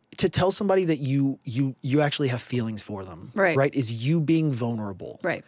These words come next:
Speaker 1: Because you're like, "Hey,
Speaker 2: I like you.
Speaker 1: I like you,"
Speaker 2: Right.
Speaker 1: right? Um, vulnerability, to get that true emotional connection like you're talking about, you have
Speaker 2: Have to
Speaker 1: to
Speaker 2: have
Speaker 1: be
Speaker 2: that.
Speaker 1: Yeah, because you're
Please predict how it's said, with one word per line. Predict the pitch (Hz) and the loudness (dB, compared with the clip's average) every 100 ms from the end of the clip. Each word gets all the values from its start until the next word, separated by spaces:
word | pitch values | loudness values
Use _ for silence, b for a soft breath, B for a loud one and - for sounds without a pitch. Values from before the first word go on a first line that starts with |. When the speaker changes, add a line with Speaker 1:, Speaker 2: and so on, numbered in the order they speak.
| _ - | _ -4
Speaker 1:
Because | 160 156 | 0 2
you're | 160 | 2
like, | 160 123 | 2 0
"Hey, | - 127 120 110 90 - b b b b | -6 -6 -6 -6 -10 -18 b b b b
Speaker 2:
I | 180 185 | -2 0
like | 175 156 160 | 0 -2 -2
you. | 120 - 131 | -4 -4 -2
Speaker 1:
I | 139 | 0
like | 127 117 110 | 0 -2 -4
you," | - | 0
Speaker 2:
Right. | 170 156 | 2 2
Speaker 1:
right? | 127 131 156 - B B B B B B - | 2 2 2 -4 B B B B B B 2
Um, | 160 143 113 - _ _ _ _ _ _ _ _ _ _ - | 4 2 0 -8 _ _ _ _ _ _ _ _ _ _ -10
vulnerability, | 135 120 156 208 170 147 156 156 123 - | -2 2 2 4 2 2 0 -4 -12 -8
to | - 156 | -4 0
get | 123 160 | 0 0
that | 196 180 - | -2 -6 -6
true | - - - 131 156 | -6 -4 0 2 4
emotional | 175 139 131 - 139 | 2 2 0 -2 -6
connection | - 120 120 - 135 | -4 -6 -4 -6 -6
like | 123 113 | -8 -8
you're | 120 | -10
talking | - 180 190 131 | -8 -8 -8 -8
about, | 113 107 104 _ - | -6 -6 -8 _ -10
you | 127 135 | -4 -4
have | 127 - | -4 -2
Speaker 2:
Have | 202 208 | -2 0
to | - | 0
Speaker 1:
to | |
Speaker 2:
have | 160 214 135 | 2 2 2
Speaker 1:
be | |
Speaker 2:
that. | 131 107 - | 0 -2 -8
Speaker 1:
Yeah, | 117 151 123 107 | -6 -4 -4 -6
because | 127 - 151 | -4 0 2
you're | 147 | 2